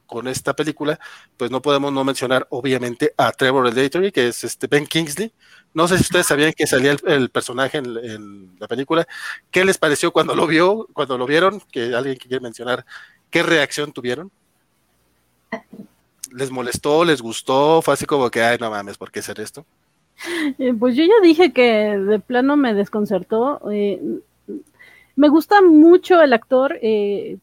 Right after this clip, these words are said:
Speaker 2: sus interpretaciones y todo. Yo no lo odié tanto en Iron Man tres, eh, pero acá sí es,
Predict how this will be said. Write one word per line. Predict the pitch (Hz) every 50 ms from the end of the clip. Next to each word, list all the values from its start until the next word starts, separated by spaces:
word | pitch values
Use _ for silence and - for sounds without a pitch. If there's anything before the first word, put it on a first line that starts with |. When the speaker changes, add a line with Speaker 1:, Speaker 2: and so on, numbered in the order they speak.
| _ _
Speaker 2:
sus | - - 240 226 - -
interpretaciones | 214 190 185 - 226 185 - 208 185 - 202 202 - 254 254 254 262 262 - 233
y | 202
todo. | - 226 220 226 247 262 254 226
Yo | 220 220 226 233
no | 226 226 226
lo | 226 226 220 214
odié | 208 185 202 202 202
tanto | - - 202 196 202 196 208 202
en | 202 202 196 190 185
Iron | 190 196 196 196
Man | 196 190 185 180
tres, | - 196 208 - - _ -
eh, | 190 - - 208 208 196 - -
pero | 220 208 202 208 208 208 208 208 - - -
acá | 240 202 - - 262 269 285
sí | 285 - 302 294 285
es, | 277 277 - -